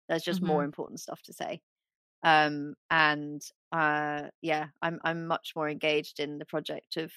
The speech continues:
Speaker 1: of birth and pregnancy, and I'm finding, I mean, I'm so just at the very, very beginning of it, and I'm, you know, enjoying navigating, like, which is the best route to take and which is the best source of consultation and, and, and advice,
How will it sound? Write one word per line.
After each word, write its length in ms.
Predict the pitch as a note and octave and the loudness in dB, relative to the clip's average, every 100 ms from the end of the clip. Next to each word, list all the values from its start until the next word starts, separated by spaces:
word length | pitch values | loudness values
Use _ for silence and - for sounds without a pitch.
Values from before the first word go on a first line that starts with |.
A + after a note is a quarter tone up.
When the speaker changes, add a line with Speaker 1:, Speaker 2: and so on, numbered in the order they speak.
| - | -12
Speaker 1:
of 140 | D#3+ E3 - _ _ _ _ | -10 -10 -18 _ _ _ _
birth 320 | E3+ D#3+ D#3+ E3 | 4 4 4 -6
and 100 | F3 | -8
pregnancy, 480 | E3 E3+ - - | -6 -6 -10 -4
and 220 | D#3 D#3 - | -2 -2 -8
I'm 100 | E3 | -8
finding, 480 | - E3+ E3 E3 - _ _ _ _ _ _ _ _ _ - | -2 -2 -2 -8 -14 _ _ _ _ _ _ _ _ _ -2
I 40 | |
mean, 80 | F#3 | 2
I'm 140 | E3+ | 4
so 520 | F#3 - A3 G3 F#3+ F3 | 2 4 10 10 10 6
just 260 | - E3+ | -2 -6
at 120 | F3 | -6
the 60 | E3+ | -4
very, 260 | F3 E3 E3+ | 0 2 2
very 240 | E3 D#3+ | -2 -4
beginning 420 | E3 E3 D#3+ D#3 | -6 -6 -6 -8
of 60 | D#3 | -8
it, 180 | A2 G3+ - _ | -6 -6 -8 _
and 120 | E3+ | -6
I'm, 200 | D#3+ D#3+ - | -6 -8 -12
you 100 | E3+ | -6
know, 100 | D#3+ | -4
enjoying 440 | D#3 E3 E3+ D#3+ D#3 | -4 -2 -2 -2 0
navigating, 600 | D#3+ D#3 - C3+ - F3 | -2 -2 -4 -6 -6 -6
like, 320 | D#2+ - - _ _ | -4 -4 -8 _ _
which 320 | F3+ F3+ - | -6 -6 -6
is 80 | F3 | -8
the 100 | F3 | -8
best 260 | D#3+ D#3+ - | -6 -6 -4
route 200 | E3+ - | -6 -6
to 100 | - | -8
take 300 | E3 E3 - | -6 -4 -6
and 120 | F3 | -8
which 220 | F3 - F3 | -6 -6 -8
is 120 | F3 | -8
the 100 | F3 | -8
best 460 | F3 D#3+ - - _ _ _ _ _ _ _ _ | -6 -8 -12 -20 _ _ _ _ _ _ _ _
source 360 | - F3+ E3+ F3+ | -4 -2 -2 -8
of 100 | - | -6
consultation 840 | E3+ E3 F3 - E3 - E3 D#3+ | -4 -4 -6 -2 0 0 -2 -2
and, 200 | D#3+ - | -6 -8
and, 320 | E3 E3+ E3+ - _ | -8 -6 -8 -10 _
and 220 | E3 E3 | -6 -4
advice, 480 | E3 E3 D#3 E3 - | 2 6 6 6 -4